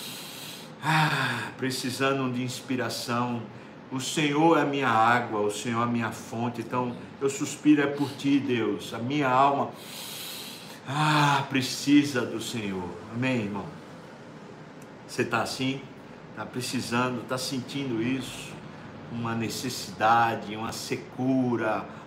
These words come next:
uma carência? Se tiver, diga assim: "Amém, amém, eu tô, tô precisado, eu, eu tô precisado de Deus", né? Versículo dois diz:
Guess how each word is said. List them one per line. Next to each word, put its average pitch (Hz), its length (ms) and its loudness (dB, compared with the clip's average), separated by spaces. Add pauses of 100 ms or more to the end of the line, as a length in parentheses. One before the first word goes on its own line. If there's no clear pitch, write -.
(120)
uma 117 100 -6
carência? 113 500 -4
Se 151 140 -8
tiver, 135 420 0
diga 135 200 0
assim: 131 320 -4
"Amém, 113 600 -2
amém, 110 340 -8
eu 107 80 -6
tô, 127 180 -2
tô 123 160 -6
precisado, 107 760 -4
eu, 104 180 0 (300)
eu - 60 -12
tô 123 120 -2
precisado 110 600 -4
de 90 240 -8
Deus", 90 400 -10
né? 101 180 -8 (300)
Versículo 143 420 0
dois 135 300 4
diz: 131 380 -2